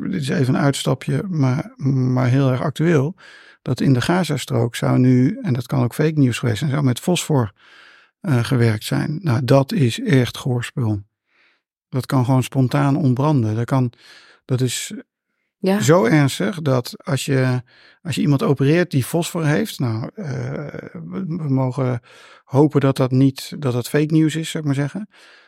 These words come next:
Speaker 1: Dan ben je dus ook at risk als chirurg, als je dus aan het opereren bent. Want het kan gewoon spontaan op de O K, als je het uit de patiënt haalt, kan het on-, ontbranden.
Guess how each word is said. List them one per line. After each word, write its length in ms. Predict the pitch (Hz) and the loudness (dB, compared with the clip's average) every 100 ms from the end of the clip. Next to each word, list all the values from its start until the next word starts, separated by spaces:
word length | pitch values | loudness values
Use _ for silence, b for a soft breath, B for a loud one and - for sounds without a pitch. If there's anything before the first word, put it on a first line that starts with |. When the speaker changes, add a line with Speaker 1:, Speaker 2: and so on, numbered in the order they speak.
| b | b
Speaker 1:
Dan 240 | - 135 | -2 0
ben 120 | 127 143 | 4 4
je 160 | 131 | 4
dus 120 | 117 | 2
ook 180 | 143 147 | 0 0
at 120 | 196 | -2
risk 320 | 123 147 139 - | 2 2 0 -4
als 200 | 185 - | -6 -4
chirurg, 460 | 139 151 143 - | 2 2 2 -2
als 160 | 156 - | -6 -6
je 60 | |
dus 240 | 135 123 - | -2 -2 0
aan 160 | 139 | 0
het 300 | 123 - - b b b b b | 0 -4 -14 b b b b b
opereren 500 | 160 131 143 185 147 | -2 0 2 2 2
bent. 200 | 123 120 | 0 0
Want 120 | 131 | -2
het 80 | - | -2
kan 140 | 139 | -2
gewoon 200 | - 135 | 2 0
spontaan 520 | 123 143 131 160 151 | 2 2 2 2 2
op 120 | 135 - | 2 0
de 60 | |
O 120 | 196 143 | -2 0
K, 80 | 156 | 2
als 420 | 151 131 160 - | 2 0 -2 -6
je 60 | |
het 180 | 156 - | -8 -6
uit 140 | - 143 | -6 -6
de 60 | |
patiënt 320 | 135 - 156 | -6 0 0
haalt, 200 | 131 123 | 2 -2
kan 180 | - 135 | -2 -2
het 200 | 127 - | -2 -4
on-, 260 | 226 147 202 | 0 0 2
ontbranden. 640 | 180 135 135 170 143 135 | 2 0 2 0 -2 -4